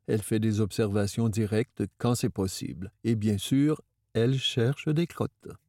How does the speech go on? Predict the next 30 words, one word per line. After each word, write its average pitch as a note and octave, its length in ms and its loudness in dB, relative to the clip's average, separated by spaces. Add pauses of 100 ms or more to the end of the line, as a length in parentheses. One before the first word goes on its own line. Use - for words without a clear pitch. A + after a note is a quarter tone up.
(840)
Je C3 100 4
parcours F3+ 460 2
des F3 100 4
parcelles D#3+ 480 2
choisies C#3 640 4
au C3 180 4
hasard A#2+ 480 4
dans B2+ 200 2
différents A2 540 0
types G#2 240 -4
de A2 80 0
milieux, G2 520 0 (140)
en B2 160 0
gardant A#2 360 2
un A#2 160 4
œil A#2 180 4
attentif G#2+ 520 -2
au G#2 80 0
sol », - 420 -6 (400)
dit-elle. F#2 680 -4 (880)
Quand B2+ 280 2
elle E3 140 4
en B2+ 140 4
trouve, F#3+ 520 2 (300)
hop, F3 140 0 (520)
gants, A2+ 340 -2 (240)
petit E3 280 0
sac B2+ 240 -2
en A#2+ 80 2
papier, F#2 540 -4